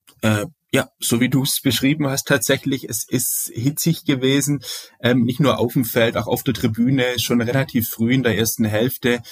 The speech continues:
ähm, eine ziemliche Unruhe, auch bei, bei kleinen Entscheidungen, schnell, Hektik. Ähm, ich fand's jetzt nicht, dass es drüber war, ähm, es gehörte auch ein Stück weit zum Spiel dazu, aber es war definitiv eine Atmosphäre, die, die fordernd war,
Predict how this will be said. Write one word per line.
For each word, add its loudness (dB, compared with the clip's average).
ähm, 2
eine 0
ziemliche 0
Unruhe, 2
auch 0
bei, 2
bei 2
kleinen 2
Entscheidungen, 0
schnell, 2
Hektik. -4
Ähm, 2
ich -16
fand's 0
jetzt -6
nicht, -2
dass 2
es 0
drüber 2
war, 0
ähm, 2
es -2
gehörte 2
auch 2
ein 2
Stück -2
weit 4
zum 0
Spiel -2
dazu, 0
aber 2
es -4
war 4
definitiv 0
eine 2
Atmosphäre, 2
die, 0
die -10
fordernd 2
war, -2